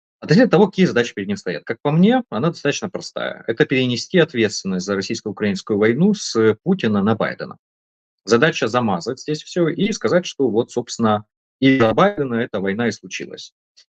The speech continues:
Э, нарративом по отношению к Путину здесь будет следующее, что Путин, конечно же, негодяй,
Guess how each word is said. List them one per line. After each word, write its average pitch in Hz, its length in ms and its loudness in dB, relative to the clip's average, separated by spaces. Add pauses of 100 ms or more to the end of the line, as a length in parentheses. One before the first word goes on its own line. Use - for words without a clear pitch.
(280)
Э, 139 240 -20
нарративом 208 540 2
по 143 200 0
отношению 131 500 -2
к - 140 -20
Путину 165 440 2
здесь 120 200 -2
будет 117 200 -2
следующее, 87 440 -4
что - 140 -8
Путин, 226 220 4
конечно 160 340 2
же, 117 380 2
негодяй, 107 520 0